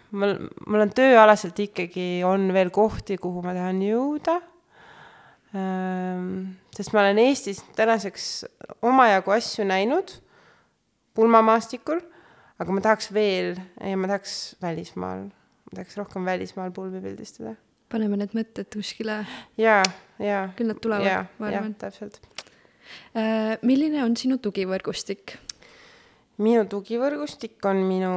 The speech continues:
Speaker 1: elukaaslane, minu ema. Ähm, kui nüüd lapsehoiu mõttes mõelda, siis ongi selles mõttes meie Põlemite pered.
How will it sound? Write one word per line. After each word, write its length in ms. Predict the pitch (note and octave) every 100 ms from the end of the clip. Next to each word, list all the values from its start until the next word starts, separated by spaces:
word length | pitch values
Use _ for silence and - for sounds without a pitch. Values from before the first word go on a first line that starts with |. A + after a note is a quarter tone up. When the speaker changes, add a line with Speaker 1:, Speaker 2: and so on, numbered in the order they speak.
| F3+ -
Speaker 1:
elukaaslane, 800 | B3+ D#4+ F4+ G4 F#4+ G#4+ G#4+ G#4+ G#4 - _ _
minu 520 | A3+ G#3+ G#3 G#3 G#3 G3+ G3+ G3 - -
ema. 380 | G3+ G#3 A3 C4 G4 - _ _ _ _ _ _ _ _ _ _ _ _ _ _ _ -
Ähm, 1040 | G#3 G3+ G3+ G3 G3 G3 F#3+ F#3+ F#3+ F#3+ G3 G#3+ _ - - - _
kui 580 | - G3+ G#3 G3 G3 G3
nüüd 420 | F#3+ F#3 - -
lapsehoiu 800 | G3+ A#3+ - A3 G3 F#3+ F#3 F#3
mõttes 480 | F3+ F3+ - F#3+ F#3
mõelda, 380 | F3+ E3 E3 F3+
siis 220 | F#3+ F3+
ongi 480 | F3+ F#3 F#3 F3 F3+
selles 340 | F#3+ F#3+ G3
mõttes 320 | G#3 G3+ G#3+
meie 320 | A3+ G#3 G#3 G#3 - _ - B3 _ _
Põlemite 400 | G3+ F#3+ F#3+ F#3
pered. 320 | - -